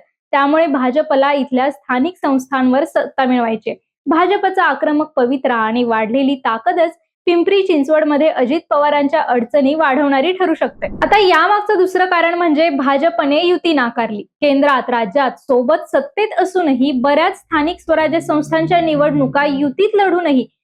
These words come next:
पिंपरी चिंचवडमध्ये मात्र राष्ट्रवादी अजित पवार गट आणि भाजपमध्ये युती झाली नाही. यावर मुख्यमंत्री देवेंद्र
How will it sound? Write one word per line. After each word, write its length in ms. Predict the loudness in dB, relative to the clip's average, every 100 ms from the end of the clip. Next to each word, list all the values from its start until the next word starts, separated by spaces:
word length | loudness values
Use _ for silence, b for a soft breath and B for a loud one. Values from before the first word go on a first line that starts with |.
| _ -2
पिंपरी 380 | 0 2 2 0
चिंचवडमध्ये 760 | 0 -2 0 0 0 0 0
मात्र 360 | 0 0 0 0
राष्ट्रवादी 640 | 0 -2 -2 0 0 -2
अजित 280 | -2 0 -2 0
पवार 300 | 0 2 0
गट 200 | 0 -2 0
आणि 240 | -2 0
भाजपमध्ये 800 | -2 -2 -2 -2 -2 -2 0 0 0
युती 320 | 0 0 0
झाली 280 | 0 -2 -2
नाही. 120 | -6 _ _ _ -2
यावर 260 | 2 2
मुख्यमंत्री 640 | 0 -2 -2 -2 0 -2 0
देवेंद्र 420 | 2 2 0